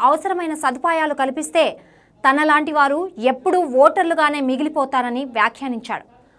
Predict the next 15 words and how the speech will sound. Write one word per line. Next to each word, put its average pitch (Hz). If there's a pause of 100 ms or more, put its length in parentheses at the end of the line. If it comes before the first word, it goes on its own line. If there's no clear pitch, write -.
(300)
అన్నా 294 (120)
డీఎంకే, 294 (420)
డీఎంకేలలో 330 (540)
ఏ - (160)
పార్టీని 339 (100)
తాను 262 (100)
విమర్శించడం 294
లేదని, 269 (460)
పార్టీలు 359
మంచి 302
చేస్తే 311 (260)
తాను 254 (120)
రాజకీయాల్లోకి 320
రానవసరం 320 (100)
ఉండదని 285